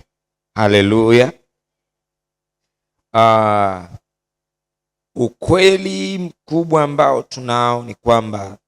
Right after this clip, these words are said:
Yesu hayuko tena kaburini. Haleluya. Amen.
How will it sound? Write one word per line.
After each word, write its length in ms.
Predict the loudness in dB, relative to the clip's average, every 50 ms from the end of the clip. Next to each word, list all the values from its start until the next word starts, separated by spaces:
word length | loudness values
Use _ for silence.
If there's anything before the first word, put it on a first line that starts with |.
| _ _ _ _ _ _ _ _ _ _ _ _ _ _ _ _ _ _ _ _ _ _ _ _
Yesu 760 | 0 4 4 4 4 4 0 -4 -6 -6 -8 -8 -8 -10 -14 -20 _ _ _ _ _ _ _ _ _ _ _ _ 0
hayuko 880 | 2 4 4 4 2 2 0 -2 -4 _ -4 -2 0 0 0 -2 -6 -12 _ _ _ _ _ _ _ _ _ _ _ _ _ -2
tena 260 | 0 0 0 -2 -6
kaburini. 720 | -10 _ -16 -14 -12 -10 -10 -10 -10 -12 -14 -16 -20 -20 -20 _ _ _ _ _ _ _ _
Haleluya. 760 | -8 -6 -4 -2 -2 0 0 0 -2 -2 -2 -2 -2 -4 -6 -8 -14 _ _ _ _ -20 -20 -20 _ _ _ _ _ _ _ _ _ _ _ _ _ _ _ _ _ _ _ _ _ _ _ _ _ _ -4
Amen. 600 | -4 0 2 4 4 4 4 2 0 -2 -6